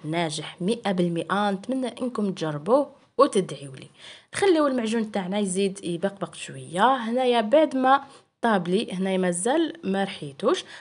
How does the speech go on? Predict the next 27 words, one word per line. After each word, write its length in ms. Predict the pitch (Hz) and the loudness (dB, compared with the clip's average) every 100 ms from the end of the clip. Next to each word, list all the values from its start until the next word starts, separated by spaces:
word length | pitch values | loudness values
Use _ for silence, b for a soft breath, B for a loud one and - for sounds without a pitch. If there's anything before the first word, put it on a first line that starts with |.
| B | B
راح 140 | 208 247 | -4 -2
نقدم 380 | 311 285 240 269 | 0 2 2 2
لكم 280 | 226 - 196 | 2 -2 -2
حبه 360 | - 185 180 208 _ _ _ 240 | -6 -6 -2 -4 _ _ _ 0
معجون 320 | 214 254 262 | 6 8 8
ماهوش 420 | 240 226 285 - | 6 6 6 4
مرحي. 320 | 190 175 214 | -2 0 0
شوفوا 340 | 233 214 202 190 | 0 0 0 0
اللون 420 | 180 208 339 - | 2 4 2 0
تاعو 260 | 214 185 185 | 0 2 2
ما 200 | 190 214 | 0 -2
شاء 240 | - - - - | -4 -8 -12 -14
الله 540 | 165 165 175 190 247 - B B - | -12 -8 -2 0 0 -4 B B -2
ولا 340 | 180 226 240 | 0 2 0
اروع، 200 | 185 190 | 0 2
يعني، 400 | 208 208 214 214 | 2 2 0 0
آه، 120 | 185 | 0
الاضافه 480 | 180 - 202 214 226 | 0 0 -2 0 0
هذيك 180 | 214 214 | 0 -2
تاع 140 | - | -4
القرص 460 | 202 196 214 240 - | -4 -2 -2 -2 -4
راح 120 | 226 | -8
تخليه 360 | - - 202 233 | -10 -6 -2 -2
محافظ 400 | 208 - 247 233 | -2 -2 -2 0
على 200 | 202 214 | -2 0
اللون 280 | 202 185 175 - | 0 -2 -4 -4
تاعو 380 | 160 175 285 | -2 0 0